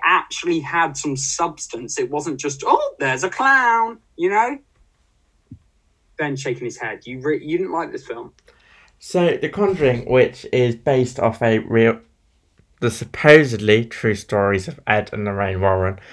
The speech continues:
Speaker 2: Um, this is how true this film is. Yep, in reality, the guy did stand up in court and go, "I was possessed by the devil," and the court just went, "No, you won't find a new argument." Um,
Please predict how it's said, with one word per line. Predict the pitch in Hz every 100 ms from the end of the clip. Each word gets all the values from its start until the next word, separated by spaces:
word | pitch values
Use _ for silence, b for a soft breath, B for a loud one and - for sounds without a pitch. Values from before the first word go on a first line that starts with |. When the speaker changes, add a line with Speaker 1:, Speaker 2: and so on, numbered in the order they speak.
| B B
Speaker 2:
Um, | 120 117 113 B B -
this | 156 -
is | 135
how | 127 123
true | - 127 107
this | 92 98
film | - 101 98
is. | 95 98 -
Yep, | 127 123 -
in | 123
reality, | 117 117 113 107 - 104
the | -
guy | - 107
did | 101 110 - -
stand | - 107 101
up | 98 98
in | 104
court | - 104 104
and |
go, | 101 98 95 B B
"I | 123
was | 113 104
possessed | 113 117 113 -
by | 110
the | 107
devil," | 92 113 98 107
and | 107 104
the |
court | - 110 160
just | 208
went, | 110 104 101 B B
"No, | 117 110
you | 107 98 95
won't | 95 95
find | 92 104 98 95
a |
new | 95 101 101
argument." | 104 104 104 110 110 139 - - B B B -
Um, | 117 123 113